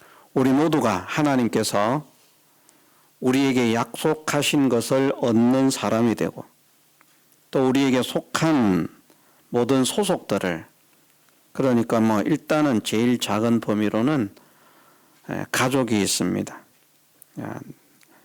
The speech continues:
내가 하나님께서 약속하신 것을 얻게 되고 내게 허락하신 가족들을 하나님께서 약속하신 것을 얻게 하는 일에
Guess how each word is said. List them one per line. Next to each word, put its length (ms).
내가 360
하나님께서 720
약속하신 840
것을 540
얻게 360
되고 580
내게 280
허락하신 800
가족들을 920
하나님께서 1000
약속하신 960
것을 400
얻게 800
하는 600
일에 480